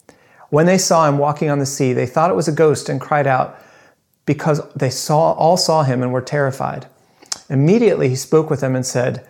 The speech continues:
"Have courage, it is I. Don't be afraid." Then he got into the boat with them, and the wind ceased. They were completely astounded because they had not understood about the loaves. Instead,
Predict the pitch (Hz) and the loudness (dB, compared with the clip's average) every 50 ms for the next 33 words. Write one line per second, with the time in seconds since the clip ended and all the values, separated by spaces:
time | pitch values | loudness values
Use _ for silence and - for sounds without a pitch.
0 | _ _ _ _ - 156 151 156 - - 185 160 135 123 120 120 - - - 160 | _ _ _ _ -6 -6 -6 -6 -4 0 2 2 2 2 0 -2 -6 -6 -4 -2
1 | 165 147 - - 139 151 147 139 131 135 139 - - - - _ - 165 180 170 | -2 -2 -4 -4 -2 -2 -2 -4 -6 -8 -12 -16 -20 -20 -20 _ 0 2 2 4
2 | 180 170 143 - - - 143 127 127 135 143 - _ _ _ _ _ _ _ _ | 4 2 2 2 0 -2 -2 -2 -4 -6 -10 -14 _ _ _ _ _ _ _ _
3 | _ _ _ _ _ _ _ - - 139 156 147 147 135 143 139 147 156 160 156 | _ _ _ _ _ _ _ -18 -8 -2 0 0 2 2 2 2 2 0 0 0
4 | 175 156 151 135 139 139 143 139 139 139 - 131 123 120 123 - - 135 127 123 | 0 0 0 0 -2 -2 -2 -2 -4 -4 -4 -6 -4 -4 -6 -6 -6 -6 -6 -2
5 | 123 139 147 147 143 139 - - 143 120 113 - - - - _ _ _ _ _ | 0 0 2 2 0 -2 -2 -4 -4 -4 -4 -8 -12 -14 -20 _ _ _ _ _
6 | _ _ _ _ _ _ _ _ - 143 143 135 135 - 139 139 - - 208 226 | _ _ _ _ _ _ _ _ 0 0 0 0 0 -2 -4 -2 0 0 0 2
7 | 208 185 160 151 - - 160 156 139 123 123 120 123 139 131 - 135 123 139 135 | 2 0 0 0 -2 -2 -2 -2 0 -2 -2 -2 -2 -4 -4 -4 -2 0 0 0
8 | 135 135 127 143 147 156 156 127 123 127 123 - - - 139 127 120 - - 127 | 0 0 -2 -2 -4 -4 -4 -4 -4 -4 -6 -6 -6 -4 -4 -4 -2 -4 -4 -4
9 | 131 131 - 131 127 123 123 123 127 123 - - 139 131 123 120 - - - 160 | -4 -4 -4 -4 -6 -4 -4 -6 -6 -8 -12 -12 -8 -8 -8 -8 -6 -4 0 0
10 | 139 120 120 123 127 - | 2 2 0 -2 -8 -12